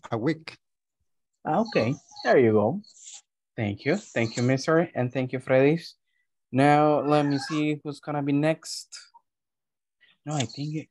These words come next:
Speaker 2: uh, we're, we, we got them right. Because, let's see, it is, it's just the first day, uh,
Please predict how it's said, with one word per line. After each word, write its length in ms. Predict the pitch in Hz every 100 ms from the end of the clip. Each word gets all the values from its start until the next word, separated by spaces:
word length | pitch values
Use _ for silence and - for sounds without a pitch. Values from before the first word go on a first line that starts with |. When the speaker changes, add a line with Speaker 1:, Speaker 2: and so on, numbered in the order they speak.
| 113
Speaker 2:
uh, 120 | 110 117
we're, 280 | 131 147 131
we, 180 | 135 - - - _ _ _ -
we 100 | 127 -
got 220 | 139 -
them 180 | 113 107
right. 300 | 107 110 113 - - _ _ _ _ _ -
Because, 640 | 113 113 117 113 110 -
let's 380 | 101 113 113 -
see, 420 | 147 147 147 143 -
it 200 | 123 120
is, 800 | 120 117 117 - - - - _ _ _ _ _ _ _ _ _ 277
it's 280 | 117 113 -
just 260 | 123 -
the 80 | 131
first 360 | 123 123 123 -
day, 420 | 127 123 120 123
uh, 200 | - 120